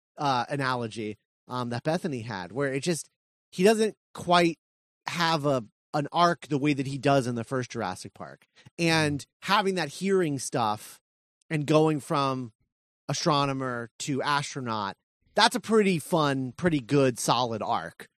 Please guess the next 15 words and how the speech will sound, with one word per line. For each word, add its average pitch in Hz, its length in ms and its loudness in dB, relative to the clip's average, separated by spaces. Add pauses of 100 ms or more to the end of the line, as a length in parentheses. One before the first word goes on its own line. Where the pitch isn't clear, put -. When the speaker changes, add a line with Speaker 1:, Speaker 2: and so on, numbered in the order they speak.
(300)
Speaker 1:
Um, 131 400 0
and, 135 260 -2
and 135 160 -6
unfortunately, 135 480 -2
that's 123 240 -4
not 135 240 -4
really 127 220 -4
present 110 420 -6
in 107 140 -10
the 107 80 -10
final 95 320 -8
movie 85 480 -14
as 110 180 -8
a 95 60 -18
result. 92 420 -20